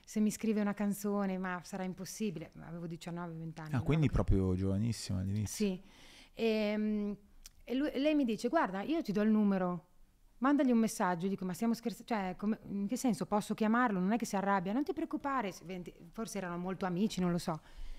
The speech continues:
Speaker 1: Quindi io telefono, ero qua, mm, a Milano, vicino via Meda, dove abitavo, e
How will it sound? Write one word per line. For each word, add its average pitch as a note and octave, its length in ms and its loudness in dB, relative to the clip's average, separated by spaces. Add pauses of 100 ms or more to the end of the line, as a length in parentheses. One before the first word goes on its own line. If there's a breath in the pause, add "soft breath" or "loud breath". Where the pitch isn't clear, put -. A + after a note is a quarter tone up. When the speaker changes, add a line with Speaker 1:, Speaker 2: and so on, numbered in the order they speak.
(300 soft breath)
Speaker 1:
Quindi D4+ 260 4
io D4+ 160 4
telefono, G#3+ 920 4 (280)
ero B3 360 2
qua, B3+ 360 2
mm, A3+ 600 -2
a F#3+ 120 -8
Milano, A3+ 640 0
vicino G#3+ 300 -2
via G#3+ 160 2
Meda, G3 280 2
dove F#3 160 -2
abitavo, F#3 580 -4 (640 loud breath)
e - 120 -20